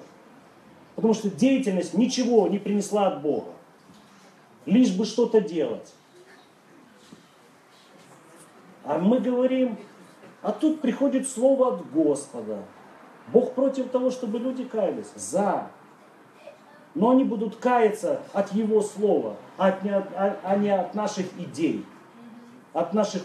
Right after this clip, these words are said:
умозаключений. Вот от чего они будут каяться.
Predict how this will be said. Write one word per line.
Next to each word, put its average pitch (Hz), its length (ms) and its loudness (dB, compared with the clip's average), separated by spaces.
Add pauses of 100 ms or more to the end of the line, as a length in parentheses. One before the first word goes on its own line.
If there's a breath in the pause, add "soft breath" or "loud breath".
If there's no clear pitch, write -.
умозаключений. 170 1040 0 (840)
Вот 220 180 2
от 202 120 0
чего 196 240 0
они 180 140 0
будут 165 280 -4
каяться. 139 560 0